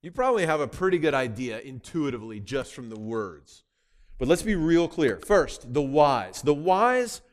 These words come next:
young person, I'll be referring often here to young people. Maybe you didn't know this, but the book of Proverbs was written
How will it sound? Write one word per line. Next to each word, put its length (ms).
young 360
person, 440
I'll 720
be 80
referring 540
often 400
here 140
to 60
young 300
people. 300
Maybe 260
you 100
didn't 200
know 160
this, 140
but 180
the 60
book 340
of 120
Proverbs 560
was 200
written 560